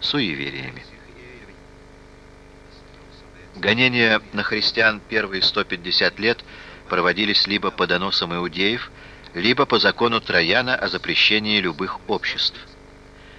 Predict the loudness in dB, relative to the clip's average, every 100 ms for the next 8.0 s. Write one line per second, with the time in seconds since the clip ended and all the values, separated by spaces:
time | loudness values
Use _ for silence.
0 | -12 -4 2 2 4 4 4 2 2 4
1 | 6 4 2 2 2 2 2 2 2 2
2 | 0 4 4 2 2 2 0 0 2 2
3 | 2 0 -6 -20 -20 -20 -16 -6 4 6
4 | 6 6 4 4 4 4 4 4 4 4
5 | 4 2 0 0 2 2 2 0 -2 -4
6 | -16 -20 -20 -20 -20 -16 -2 0 6 6
7 | 6 4 2 -2 -2 0 0 0 -2